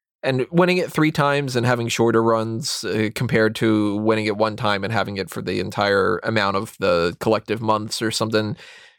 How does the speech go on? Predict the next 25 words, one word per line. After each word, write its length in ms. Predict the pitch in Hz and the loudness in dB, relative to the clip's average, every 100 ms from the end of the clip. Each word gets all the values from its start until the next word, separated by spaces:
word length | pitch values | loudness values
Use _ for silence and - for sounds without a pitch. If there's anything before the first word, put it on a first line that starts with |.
| - | -2
people 440 | 196 151 131 120 | 2 4 4 2
have 220 | 120 117 | 2 0
different 300 | 120 107 107 | 0 -2 -2
opinions 380 | 101 113 101 98 | -2 -2 -2 -4
about 260 | - 92 92 | -2 -2 0
that, 260 | 95 92 | 0 0
whether 260 | 85 98 95 | 0 -2 -2
they 340 | 90 90 90 - _ _ _ _ _ _ | -2 -2 -4 -10 _ _ _ _ _ _
would 280 | 170 151 120 | -8 0 2
rather 480 | 110 107 104 104 104 | 2 2 0 0 0
have, 240 | 110 107 | 0 0
like, 260 | 101 92 - | 2 0 2
one 540 | 123 117 117 107 110 - | 2 2 -4 -6 -8 -8
year-long 520 | 143 127 123 117 113 | 0 2 4 4 2
title 300 | 110 123 113 | 0 2 2
reign 340 | 107 107 107 101 | 2 0 0 -2
or 300 | 95 92 104 | -2 -4 -6
three 480 | - - 117 110 107 | -12 -4 0 2 2
that 160 | 101 | 0
are, 240 | 98 101 110 - _ _ _ _ 127 | 0 -2 -4 -10 _ _ _ _ -14
you 180 | 117 98 | -6 -2
know, 320 | 85 82 143 _ | -2 -4 -8 _
four 140 | - 110 | -2 0
months 260 | 101 98 | 0 -2
apiece. 380 | - 98 87 - | -6 -6 -4 -6